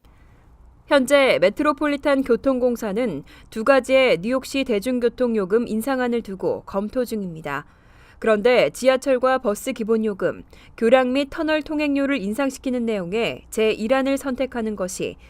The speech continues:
유력한 것으로 전망되고 있습니다. 제일 안은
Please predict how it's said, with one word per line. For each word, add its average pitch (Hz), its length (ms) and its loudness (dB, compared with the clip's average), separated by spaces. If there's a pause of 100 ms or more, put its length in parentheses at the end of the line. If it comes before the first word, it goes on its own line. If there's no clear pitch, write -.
(200)
유력한 254 480 2
것으로 196 400 -4
전망되고 208 560 -8
있습니다. 143 520 -10 (920)
제일 240 420 4
안은 240 420 2